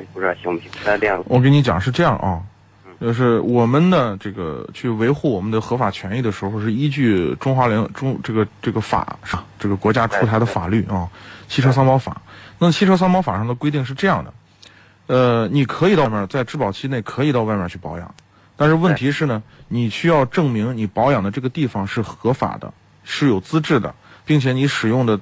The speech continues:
Speaker 2: 这个机油也好，是配件也好，是符合相关的这个、这个、这个应该说合格的产品。
Speaker 1: 对。
Speaker 2: 那么怎么证明呢？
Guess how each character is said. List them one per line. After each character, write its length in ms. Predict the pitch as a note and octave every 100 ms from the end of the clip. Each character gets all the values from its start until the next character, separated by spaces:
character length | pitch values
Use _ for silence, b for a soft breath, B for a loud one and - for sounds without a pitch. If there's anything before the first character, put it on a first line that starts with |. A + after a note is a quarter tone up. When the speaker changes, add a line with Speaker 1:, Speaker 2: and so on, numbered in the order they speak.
| - -
Speaker 2:
这 140 | A2+
个 240 | G2+ F#2+ - -
机 140 | D3
油 180 | C#3 A2+
也 80 | A2
好， 240 | - C#2+
是 180 | F#2 G#2
配 220 | - C#3+
件 160 | C3 A#2
也 100 | F#2+
好， 220 | F#2+ - B B B
是 160 | - A2+
符 260 | - A#2+
合 300 | B2 G#2+ A2
相 240 | - B2 B2
关 200 | B2 A#2+
的 140 | G2
这 140 | F#2 F2+
个、 200 | C#2+ - -
这 100 | G2
个、 120 | - D#2+ A1+ G1+ -
这 100 | -
个 180 | - - -
应 100 | G2+
该 140 | F#2+
说 120 | G#2
合 220 | - C3
格 160 | C3+ A2
的 80 | C3+
产 220 | - G2
品。 100 | - - _ _ _ _ -
Speaker 1:
对。 180 | G#2 G2 -
Speaker 2:
那 80 | F3
么 80 | F3+
怎 180 | - A#2+
么 80 | D#3+
证 160 | G#3
明 160 | C3+ B2
呢？ 220 | B2